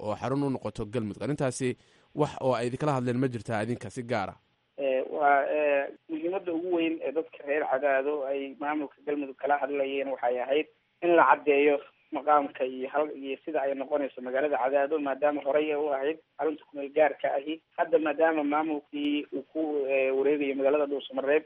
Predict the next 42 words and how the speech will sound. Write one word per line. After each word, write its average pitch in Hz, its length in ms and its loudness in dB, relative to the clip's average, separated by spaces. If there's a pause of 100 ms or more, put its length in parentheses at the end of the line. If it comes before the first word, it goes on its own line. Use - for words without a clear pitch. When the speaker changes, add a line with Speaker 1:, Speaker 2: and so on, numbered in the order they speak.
(140)
Speaker 2:
waxay 147 280 0
u - 40 -4
soo 170 200 -2
jeediyeen 147 400 0
mas-uuliyiinta 156 460 -4
ugu 151 120 -6
sarreysa 135 360 0
maamulka 143 440 -2
iyo 135 340 -4
madaxda 156 260 0
dowladdaba 147 480 2 (280)
in, 165 300 2
eh, 127 480 6
la 135 160 2
caddeeyo 139 580 4
sida 151 180 0
aan 135 120 0
ka 156 80 2
warqabo 139 360 0
maqaamka 135 460 2
ay 131 140 -2
yeelanayso 143 380 0
magaalada 139 340 2
Cadaado. 147 400 4 (380)
Eh, 143 140 -6
Jamaalow, 170 340 4
magaalada 156 420 4
Cadaado 147 640 2
waxaa 143 160 -6
ku - 120 -6
yaalla 151 260 4
xarumihii 143 420 0
dowladda, 151 420 0 (140)
eh, 135 380 0 (400)
oo 147 100 2
kala 147 220 4
duwan. 160 420 0 (160)
Maamulkuna 143 480 0
muddo 151 300 4
ayuu 147 260 0
degnaa. 156 460 2 (200)
Eh, 147 220 4